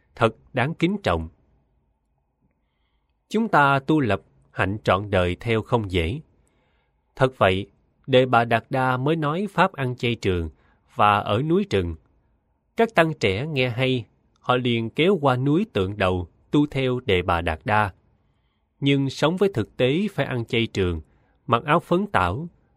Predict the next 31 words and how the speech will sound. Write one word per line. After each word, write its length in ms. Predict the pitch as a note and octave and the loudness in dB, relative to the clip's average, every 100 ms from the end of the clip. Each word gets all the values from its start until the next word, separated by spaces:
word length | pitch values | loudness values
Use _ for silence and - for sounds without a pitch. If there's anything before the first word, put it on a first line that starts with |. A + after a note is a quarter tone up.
| _ | _
thực 220 | D#3 D3 | -2 0
hành 240 | C3 A#2 A2+ | -2 -2 -4
hạnh 260 | G#2+ A2 | -4 -2
đầu 180 | A2+ G2+ | 0 0
đà 280 | G2+ G2 F#2+ | 0 -2 -2
suốt 280 | - A2 - | -4 -4 -2
đời 280 | F#2+ F2 D#2+ _ _ _ | -2 -2 -6 _ _ _
thì 160 | - C3+ | -2 -2
họ 300 | A2 G2+ A2 | 0 -2 -2
chịu 280 | - G2 G#2 | -4 -6 -2
không 260 | C3+ A2+ | -2 0
nổi. 280 | F#2+ E2 D#3 - _ _ _ _ _ | -2 -2 -6 -12 _ _ _ _ _
Họ 160 | - | -4
chỉ 160 | C#3+ G3 | -2 -4
chịu 220 | G3 B2+ | 0 0
đựng 280 | B2+ A2 B2+ | 0 -2 0
được 260 | A2 G#2 - | -2 -4 -2
vài 200 | G2 G2 | 0 0
tháng 240 | A#2 D3+ G3 | -4 -4 -2
thôi 300 | C3 C3+ A#2+ _ _ _ _ | 0 0 -4 _ _ _ _
và 220 | A2+ G2+ | 2 2
phải 180 | F#2+ B2 | 2 -4
kéo 280 | - D3+ G3 | -4 -4 -4
nhau 340 | E3+ B2+ A#2 A2 | -4 -2 -4 -2
trở 200 | G2 A#2 | -2 -2
về 240 | - F2+ | 0 -2
Trúc 280 | E2+ G3 G3 | -2 -4 -4
Lâm 280 | B2 A2+ A2 | -2 -2 -4
sám 300 | - - C3 | -10 -4 -4
hối 180 | D3+ F3 F#3+ | -2 -4 -2
Phật, 200 | - E2+ | 0 0